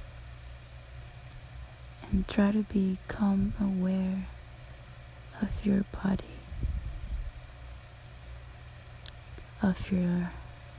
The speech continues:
legs, your feet, your hips,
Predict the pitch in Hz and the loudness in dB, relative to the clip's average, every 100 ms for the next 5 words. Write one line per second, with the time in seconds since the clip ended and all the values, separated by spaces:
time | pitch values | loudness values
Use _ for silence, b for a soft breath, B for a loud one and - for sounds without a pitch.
0 | 208 196 196 208 - - - - - - | -2 4 4 4 2 -4 -2 0 2 0
1 | - - - - - - - - 185 170 | -2 -10 -12 -12 -12 -12 -12 0 2 2
2 | - - 196 202 202 - - - - - | 0 2 4 4 2 -2 -12 -8 -4 0
3 | - - - - - - - - - - | 0 -2 -10 -14 -14 -14 -14 -14 -14 -14
4 | - - - - - 196 185 - 208 202 | -14 -14 -12 -6 2 6 6 4 4 6
5 | - - - | 4 -4 -8